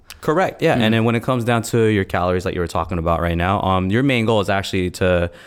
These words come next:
Speaker 1: yes, get your nutrition down a little bit, but you wanna raise your B M R as much as possible. In this case is r-,
Speaker 2: What is
Speaker 1: increasing your
Speaker 2: B M R?
Speaker 1: metabolism.
Speaker 2: What's B M R?
Speaker 1: Your basal metabolic rate. So it's the
Speaker 2: Oh,
Speaker 1: ability
Speaker 2: okay.
Speaker 1: of how much your body burns, how many calories it burns on its own.
Speaker 2: Okay.
Speaker 1: Right.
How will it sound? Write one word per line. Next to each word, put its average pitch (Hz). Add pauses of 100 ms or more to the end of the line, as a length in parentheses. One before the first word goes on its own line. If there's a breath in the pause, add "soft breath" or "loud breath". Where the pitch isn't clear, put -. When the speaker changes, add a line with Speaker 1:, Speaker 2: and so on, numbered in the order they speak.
(180 loud breath)
Speaker 1:
yes, 147
get 127
your 120
nutrition 107
down 90
a 85
little 85
bit, 135
but 92
you 98
wanna 101
raise 90
your 87
B 85
M 82
R 82
as 80
much 80
as -
possible. -
In 85
this 104
case 90
is 87
r-, 87 (320)
Speaker 2:
What 127
is 120
Speaker 1:
increasing 113
your 104
Speaker 2:
B -
M -
R? 95
Speaker 1:
metabolism. 80
Speaker 2:
What's 127
B 123
M 101
R? 87
Speaker 1:
Your 131
basal 120
metabolic 87
rate. 71
So 104
it's 95
the 107
Speaker 2:
Oh, 104
Speaker 1:
ability 110
Speaker 2:
okay. 101
Speaker 1:
of 92
how 98
much 92
your 90
body 85
burns, 85
how 90
many 90
calories 87
it 87
burns 85
on 85
its 82
own. 143 (340)
Speaker 2:
Okay. -
Speaker 1:
Right. 90